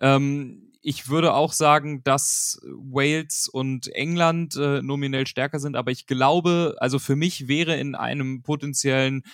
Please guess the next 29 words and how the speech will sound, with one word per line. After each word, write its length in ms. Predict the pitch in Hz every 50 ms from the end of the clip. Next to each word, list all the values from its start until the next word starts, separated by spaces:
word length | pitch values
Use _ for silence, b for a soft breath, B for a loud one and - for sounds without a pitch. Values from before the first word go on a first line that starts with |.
| B B
Viertelfinale 640 | - - 156 151 156 147 - 139 143 139 139 135 135
oder 140 | 123 123
Halbfinale 440 | 123 135 135 - 139 131 127 127 120
wären 180 | 117 120 123 120
die 100 | 117 113
Niederlanden 520 | 123 135 135 139 131 131 127 127 123 120
schon 380 | - - - - 151 160 165 156
noch 160 | 147 139 -
der 160 | - 127 123
Favorit 480 | - - 123 117 120 113 113 117 - _
gegen 220 | - 113 113 107
Deutschland. 480 | 101 104 107 107 - - - 113 110 110
Also 160 | 113 113 123
ich 100 | 120 -
würde 180 | 135 143 143 131
Deutschland 380 | - 127 135 147 - 147 131
bei 120 | 123 127 123
diesem 260 | 127 131 127 127 -
Turnier, 360 | - 131 131 131 131 131 127 B B B B B B B
äh, 480 | - 120 123 123 120 110 107 104 95 117
in 80 | 135
meinem 220 | 135 131 127 127 127
persönlichen 500 | 135 127 117 127 135 135 131 123 135 127
Ranking 320 | 127 123 120 - 127 -
als 200 | 113 120 - -
viertstärkste 840 | - - - 143 147 147 151 - - - 123 123 127 - - - 139
Nation, 640 | 127 120 120 113 - - - 131 131 131 131 135 131 - b b b b b b
äh, 100 | - 120
einordnen. 1400 | 120 117 117 117 113 113 110 104 98 90 - - 113 110 107 104 - 101 110 107 _ - 107 104 110 113 113